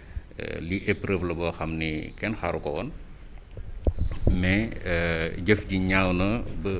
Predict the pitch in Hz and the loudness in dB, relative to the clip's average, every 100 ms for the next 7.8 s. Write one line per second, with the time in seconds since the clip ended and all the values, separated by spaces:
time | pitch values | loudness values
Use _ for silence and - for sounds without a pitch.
0 | 80 87 78 92 92 85 87 80 73 - | -2 -2 0 0 2 2 2 2 0 -6
1 | - - - - - - - - - - | -10 -10 -10 -10 -10 -10 -12 -12 -8 -6
2 | - - - 78 76 - 80 78 78 - | -6 -8 -10 -8 -8 -6 -4 -2 -4 -6
3 | - - - - - - - 90 95 104 | -8 -10 -10 -12 -12 -12 -8 -4 0 4
4 | 107 127 113 110 113 110 104 101 92 - | 8 8 10 10 10 10 8 6 4 0
5 | - 104 95 - - - - - - - | 0 2 4 2 0 -2 -2 -10 -12 -6
6 | 92 98 95 92 90 90 101 104 98 92 | 0 4 4 4 0 0 2 4 4 4
7 | 117 127 - - - - 85 85 | 2 -2 -8 -10 -10 -10 -10 -10